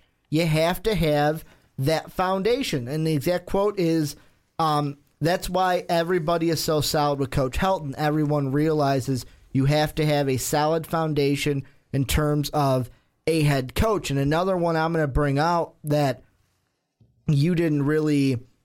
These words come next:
mention, and it's interesting because this coach that I'm about to mention has possibly,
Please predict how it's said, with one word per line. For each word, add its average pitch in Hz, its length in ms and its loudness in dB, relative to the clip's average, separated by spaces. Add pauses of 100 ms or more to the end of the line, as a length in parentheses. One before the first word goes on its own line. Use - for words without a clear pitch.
(140)
mention, 160 680 0 (460)
and 139 100 0
it's 131 160 0
interesting 175 580 -2
because 139 540 0 (460)
this 139 500 0
coach 180 460 -2
that 151 140 0
I'm 151 140 0
about 147 340 0
to 139 80 -2
mention 143 600 -2 (880)
has 165 320 2 (100)
possibly, 180 1300 0